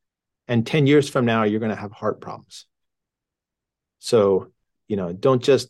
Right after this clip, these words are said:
buy a Phoenix and fix your erectile function or try to fix your erectile dysfunction. Don't just get some Viagra and put a patch on it.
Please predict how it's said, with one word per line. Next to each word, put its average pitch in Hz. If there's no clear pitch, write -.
buy 120
a 113
Phoenix 117
and 104
fix -
your 110
erectile 113
function 95
or 87
try 113
to 107
fix -
your 101
erectile 95
dysfunction. 98
Don't 131
just -
get -
some 110
Viagra 110
and 104
put -
a 117
patch 127
on 98
it. 95